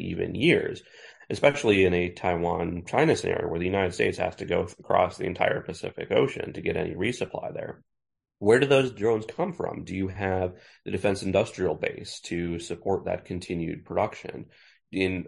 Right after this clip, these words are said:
do you have the transport and logistics to keep moving them closer to the battlefield? If you can't have those two things,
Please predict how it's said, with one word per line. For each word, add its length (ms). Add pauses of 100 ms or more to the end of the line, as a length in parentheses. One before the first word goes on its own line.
do 120
you 80
have 160
the 80
transport 540
and 80
logistics 560
to 80
keep 300
moving 600
them 420 (240)
closer 400
to 120
the 100
battlefield? 600
If 140
you 80
can't 280
have 300
those 260
two 180
things, 480